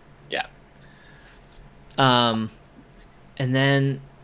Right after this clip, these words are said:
Speaker 1: we're in the, in the police interrogation, I guess.
Speaker 2: Oh, and again, this is where his cunning mind gets him out of trouble. And even though the cop knows that he's lying, you gotta prove it.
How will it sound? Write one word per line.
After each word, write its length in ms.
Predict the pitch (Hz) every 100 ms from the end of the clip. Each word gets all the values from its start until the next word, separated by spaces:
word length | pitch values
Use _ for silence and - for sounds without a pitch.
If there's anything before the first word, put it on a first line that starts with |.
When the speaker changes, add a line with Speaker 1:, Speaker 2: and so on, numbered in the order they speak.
| - - - - 113
Speaker 1:
we're 320 | 120 117 113
in 160 | 117
the, 300 | 117 117 110 113
in 80 |
the 80 | 117
police 340 | - 117 117 123
interrogation, 680 | 110 113 113 113 113 120
I 80 | 117
guess. 280 | 117 123 -
Speaker 2:
Oh, 380 | 156 143 139 120
and 200 | - 135
again, 560 | 117 143 185 190 120 101 -
this 220 | 131 -
is 160 | 135 117
where 480 | 127 131 127 123 113
his 600 | 127 127 127 117 117 110 - - - - - - - 147 139 107 - - -
cunning 460 | - 139 151 135
mind 420 | 123 139 139 123
gets 240 | 113 120 139
him 180 | 120 -
out 180 | 117 123
of 80 | 127
trouble. 400 | 160 190 139 - - - 107
And 340 | 110 110 107
even 260 | 139 139 143
though 120 | 139
the 100 | 131
cop 320 | - 139 120
knows 420 | 117 131 151 156
that 120 | 143 131
he's 160 | 131
lying, 380 | 123 127 110 135 - - - - - - - - - - 123 - - - - -
you 120 | 107
gotta 200 | 110 113
prove 300 | - 139 156
it. 140 | 110